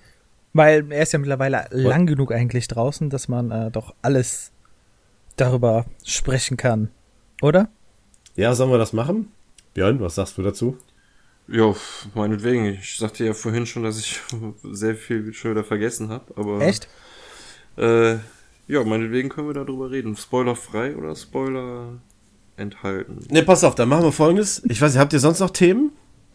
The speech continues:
Speaker 1: Ähm, ich hab sonst so
Speaker 2: Dann
Speaker 1: nix
Speaker 2: machen
Speaker 1: mehr.
Speaker 2: wir
Speaker 3: Nee.
Speaker 2: Dann
Speaker 3: Also,
Speaker 2: machen wir das
Speaker 3: ja.
Speaker 2: als letztes Thema und
Speaker 1: Okay.
Speaker 2: dann machen wir aber, ähm, das mit Spoiler. Das heißt also, wer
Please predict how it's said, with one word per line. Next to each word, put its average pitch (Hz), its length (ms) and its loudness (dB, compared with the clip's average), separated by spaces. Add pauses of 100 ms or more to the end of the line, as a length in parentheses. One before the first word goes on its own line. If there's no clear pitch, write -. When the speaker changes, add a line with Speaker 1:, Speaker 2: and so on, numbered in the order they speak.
(280)
Speaker 1:
Ähm, 180 140 6
ich 175 120 -2
hab 262 100 0
sonst 220 340 0
so 160 240 0
Speaker 2:
Dann 175 100 6
Speaker 1:
nix 156 80 4 (100)
Speaker 2:
machen 120 80 4
Speaker 1:
mehr. 123 100 2 (100)
Speaker 2:
wir 113 100 -8
Speaker 3:
Nee. 117 220 0 (760)
Speaker 2:
Dann 110 100 -2
Speaker 3:
Also, 110 120 4
Speaker 2:
machen 160 180 6
wir 151 60 8
das 135 180 6
Speaker 3:
ja. - 60 -2
Speaker 2:
als 117 180 2
letztes 139 380 2
Thema 170 360 2
und 135 160 -2
Speaker 1:
Okay. 135 120 4
Speaker 2:
dann 151 100 6
machen 151 280 0
wir 131 160 4
aber, 107 560 2
ähm, 95 480 0
das 95 240 -2
mit 147 220 6
Spoiler. 165 600 8
Das 135 200 -2
heißt 127 180 0
also, 101 320 -2
wer 101 360 2